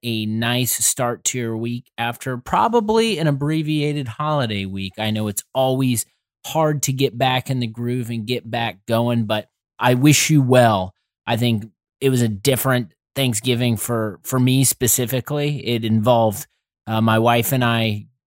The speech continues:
driving to my parents, picking up food, doing the, uh, curbside service, saying hi and going home. Uh, my wife had worked the covid clinic the Wednesday before,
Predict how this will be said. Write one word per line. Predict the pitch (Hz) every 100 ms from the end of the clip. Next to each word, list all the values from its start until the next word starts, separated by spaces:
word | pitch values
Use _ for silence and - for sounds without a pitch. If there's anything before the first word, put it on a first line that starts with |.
| _ _ _
driving | - 127 120 123
to | 117
my | 117
parents, | 107 131 123 117 117 113 - _ _ _ _
picking | 156 135 135
up | 120
food, | - - 143 135 127
doing | 123 123
the, | 120 110 117
uh, | 117 113 107
curbside | - - 139 120 143 127 120 113
service, | 131 127 120 123 120 - - _ _ _
saying | - 139 131 120
hi | 117 123
and | 120 113
going | 113 113 110
home. | 110 123 117 107 104 -
Uh, | 113 107
my | 117 120
wife | 131 131 127
had | 127 113
worked | 113 123 -
the | 120
covid | - 135 120 107
clinic | - - 123 117 - _ _ _ _ -
the | 123 117 110 110 107
Wednesday | 123 120 110 107 113
before, | 107 104 - 123 120 117 110